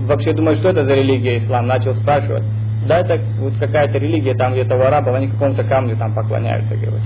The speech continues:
Черный камень у них есть, они, то есть все, что знают об исламе. Ничего. Э, я не знаю уже з-, с-, индивидуально степень ответственности каждого, потому что, э, от того, что кто-то что-то сказал, ты должен сам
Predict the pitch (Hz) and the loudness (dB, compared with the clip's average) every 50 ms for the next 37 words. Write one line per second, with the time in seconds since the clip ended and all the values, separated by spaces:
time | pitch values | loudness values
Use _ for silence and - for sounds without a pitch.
0 | - - - 139 131 127 123 120 113 143 143 143 131 123 120 117 110 107 107 - | -4 -2 0 0 0 2 0 0 0 0 0 0 0 0 -2 -2 -2 -2 -2 -2
1 | 110 110 110 113 - - - - - - - - - - 135 139 131 - - 175 | -2 -2 -2 -2 -2 -2 -2 -2 -2 -2 -2 -2 -2 0 0 0 2 2 2 2
2 | 175 - 160 147 135 147 147 143 135 - 131 - 110 - - 110 131 117 107 107 | 2 2 0 0 0 2 2 2 2 0 0 0 -2 -2 -2 -2 -2 -2 -2 -2
3 | - - - - 110 - - 107 107 - - - 107 107 - - 107 110 110 - | -4 -4 -4 -4 -4 -4 -4 -4 -2 -2 -2 -2 -2 -4 -4 -2 -2 -2 -2 -2
4 | - 110 127 123 120 113 110 110 107 107 110 110 107 110 110 110 113 113 113 107 | -2 -2 0 0 0 0 -2 -2 -2 -2 -2 -2 -2 -2 -2 -2 -2 -2 -2 -2
5 | 110 110 127 156 165 165 151 - 170 160 147 135 131 135 127 113 123 117 - - | -2 0 2 2 2 2 2 2 2 2 2 2 2 0 0 0 0 -2 -2 -2
6 | - - - 110 - 135 135 135 135 135 139 139 143 147 147 139 135 - - - | -2 -2 -2 -2 -2 0 0 0 2 2 2 2 4 4 4 2 0 -2 -4 -4
7 | - - - - - - - 143 135 - 135 131 127 110 117 135 131 117 107 131 | -4 -4 -4 -4 -4 -2 -2 0 0 0 0 0 0 0 0 0 0 0 0 -2
8 | 127 120 107 120 113 110 151 156 151 131 120 117 110 113 107 - - - - - | -2 -2 -2 -2 0 0 0 2 2 0 0 -2 -2 -2 -2 -2 -4 -4 -4 -4
9 | - - - - - - - - - - 113 113 120 123 123 113 - - 123 117 | -4 -4 -4 -4 -2 -2 -2 -2 -2 0 0 0 0 0 -2 -2 0 0 0 0
10 | 110 110 110 110 113 117 117 113 113 110 - - - - - - - - 127 113 | 0 0 0 0 0 0 0 0 0 -2 -2 -2 -4 -4 -2 -2 -2 -2 -2 0
11 | 135 131 135 139 - - 127 110 113 135 120 131 123 - - 135 - - - - | 2 2 2 2 2 0 0 0 0 0 2 0 0 0 0 0 0 -2 -2 -2
12 | 135 127 147 151 - 135 127 123 127 131 135 - 110 135 131 127 110 | 0 0 2 0 0 0 0 0 0 0 0 0 0 0 0 0 -2